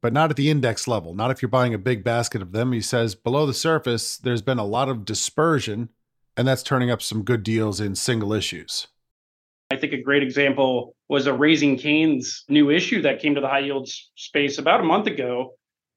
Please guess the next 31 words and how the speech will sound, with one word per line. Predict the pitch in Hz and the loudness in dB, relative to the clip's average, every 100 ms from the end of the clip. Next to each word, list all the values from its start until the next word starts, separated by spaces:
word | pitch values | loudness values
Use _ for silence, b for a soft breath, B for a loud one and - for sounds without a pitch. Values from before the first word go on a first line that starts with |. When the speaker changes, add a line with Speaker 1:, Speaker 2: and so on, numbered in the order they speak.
| - | -2
Speaker 2:
One | 160 | 2
of | |
the | 151 147 | 2 4
best | 190 202 | 2 4
operators | 202 196 190 185 170 | 2 2 -2 -2 -2
in | |
the | 180 | 0
restaurant | 165 165 165 156 151 | 0 -2 -2 -2 -4
space, | - - 147 143 143 - _ _ _ - | -8 -4 -2 -2 -4 -14 _ _ _ 0
nice | 175 202 202 | 2 2 0
critical | - 196 175 156 | 0 0 2 2
mass | 151 156 156 | 2 2 -2
of | 135 | -10
stores | - 143 151 143 | -4 -2 -2 -2
with | 123 | -8
seven | - 151 147 | 0 2 2
hundred-ish | 131 147 151 147 143 143 - | 0 0 2 2 2 -2 -2
plus | 151 147 | 0 0
stores | - 147 143 131 | -2 0 0 0
in | |
the | 131 | -2
U | 131 127 | -2 -2
S, | 123 127 - _ _ _ _ | -2 -4 -8 _ _ _ _
great | 160 208 160 _ | 2 2 0 _
brand | 147 143 135 | -2 0 0
recognition, | 131 131 131 127 135 | -2 -2 -4 -4 -4
consistent | 127 127 214 208 151 | -4 0 0 2 2
profitability, | 156 139 139 123 123 127 127 | 2 2 0 -2 -2 -2 -2
top | 127 151 | -2 -2
tier | - 143 | -2 -2
margins. | 127 120 123 127 123 - | 0 0 -2 -4 -4 -12